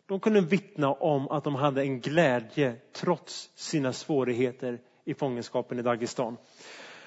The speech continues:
En annan känd person som var tidigare, heter Richard Rembrandt. Han tillbringade många år i fängelse och fick tortyr, utstå tortyr på grund av sin tro. Han skrev så här efteråt:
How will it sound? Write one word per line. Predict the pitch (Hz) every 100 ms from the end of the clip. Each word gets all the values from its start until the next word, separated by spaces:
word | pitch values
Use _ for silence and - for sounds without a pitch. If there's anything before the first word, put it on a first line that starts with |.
| - - - _ _ _ -
En | 185
annan | 202 208 226 - 170
känd | 165 208 185 160 -
person | 156 175 185
som | 160 180 165 156
var | 147 147
tidigare, | 147 185 160 147 156 151
heter | 156 147
Richard | 175 - 143
Rembrandt. | 135 165 226 202 139 135 127 120 117
Han | 165 - 208 226 220 - - -
tillbringade | 208 160 165 165
många | 190 202
år | 202 165
i |
fängelse | 151 190 160 147 151
och | 147
fick | 170
tortyr, | - - 208 196 156 135 - - -
utstå | 196 156 -
tortyr | 160 160 170 185
på | - 156
grund | 147
av | 143
sin | 156 147
tro. | - 185 135 120 -
Han | - - - 208 202 -
skrev | - 190
så | 151 151
här | 170 165 120 - - -
efteråt: | 170 - 131 -